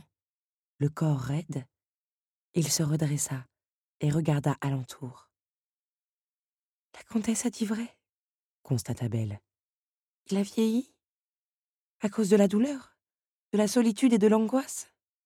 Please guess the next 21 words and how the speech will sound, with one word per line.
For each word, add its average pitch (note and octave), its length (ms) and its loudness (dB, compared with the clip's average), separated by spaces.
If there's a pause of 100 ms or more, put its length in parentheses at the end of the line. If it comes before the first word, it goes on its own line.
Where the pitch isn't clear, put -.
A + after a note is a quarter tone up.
(1160)
Papa, F#4 280 12 (640)
je A#3 80 8
suis F4 220 12
là », F#4+ 200 12 (640)
insista-t-elle. D3+ 760 -4 (1500)
Maurice F3 460 4
se F#3+ 40 2
tourna E3+ 380 2
dans D3+ 100 2
sa D3+ 120 -2
direction. B2+ 540 -4 (1080)
Il D#3 120 4
l'avisa, C#3+ 480 0 (960)
mais F3 100 4
ses E3+ 280 2
yeux G3+ 100 8
n'exprimèrent F3 680 2
ni F3 120 4
surprise, E3+ 640 -6 (580)
ni F3 160 0
plaisir. D3 600 -4